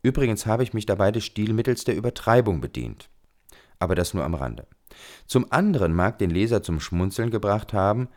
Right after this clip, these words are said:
dass der Sachverhalt, den ich beschrieben habe, tatsächlich komische Elemente enthält.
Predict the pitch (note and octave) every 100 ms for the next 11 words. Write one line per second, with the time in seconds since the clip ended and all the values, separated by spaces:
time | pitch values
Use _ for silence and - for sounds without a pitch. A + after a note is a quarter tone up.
0 | _ _ D#2+ D#2 E2 D#2+ C#3+ C#3 - E2
1 | D2+ C#2 D#2 D#2+ - D2+ - B2 A2 C#2
2 | D#2 G#2 G#2+ A#2 G#2+ D3+ - F2+ - -
3 | G#2 G#2+ A#2+ - G#2 A#2 C#3 A2 C#2 D2+
4 | C2 A#1 -